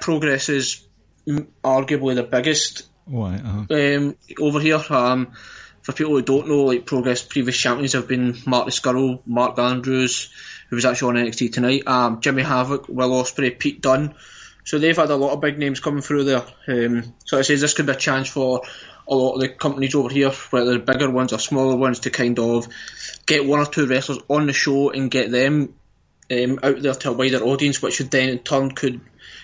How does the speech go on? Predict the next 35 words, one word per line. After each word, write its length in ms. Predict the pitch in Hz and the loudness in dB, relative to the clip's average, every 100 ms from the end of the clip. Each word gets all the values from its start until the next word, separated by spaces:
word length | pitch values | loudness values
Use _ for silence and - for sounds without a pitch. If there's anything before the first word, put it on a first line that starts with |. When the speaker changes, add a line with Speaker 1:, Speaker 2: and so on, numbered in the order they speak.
| - - | -20 -4
Speaker 1:
could 180 | - 127 | -2 0
bring 180 | 139 135 | 2 2
more 240 | 131 131 | 2 2
eyes 220 | 131 127 | 2 2
back 240 | 123 131 - | 0 -4 -4
to 100 | 127 | -4
their 140 | 117 135 | -2 -2
product. 500 | - 151 160 - - | -2 0 0 -2 -4
So 400 | 139 131 127 - | -2 0 -2 0
I'm, 420 | 131 139 143 - | 0 0 -4 -4
I'm 140 | 147 151 | 0 2
looking 140 | 151 | 2
forward 300 | 156 143 139 | 2 2 2
to 60 | 139 | 2
seeing 340 | 139 135 123 - - - - _ _ _ _ | 4 4 0 -4 -20 -20 -20 _ _ _ _
what 180 | 143 - | -4 0
kind 200 | 160 143 | 0 2
of 100 | 135 | 2
relationship 600 | 127 131 139 143 135 - | 2 0 -2 -2 -2 -4
develops 420 | - 127 123 131 139 | -6 0 0 0 -6
between 440 | - 131 123 120 - | -4 -2 0 -2 -4
W 200 | 127 131 | -2 -2
W 220 | 127 131 | 0 2
E 40 | |
and, 300 | 135 123 - | 2 0 -2
and 140 | - - | -4 0
other 220 | 135 143 | 0 0
companies 360 | - 143 131 131 | -2 -2 0 0
over 180 | 123 | 0
here. 180 | 127 151 151 - - _ 123 | 2 0 -2 -12 -20 _ -6
Speaker 2:
Uh-huh. 220 | 104 104 - _ _ - - - - - - | -4 -4 -8 _ _ -20 -20 -20 -20 -20 -10
It's, 120 | 117 | -8
as 280 | - 156 127 | -4 -4 -4
you 40 | |
say, 140 | 127 | -2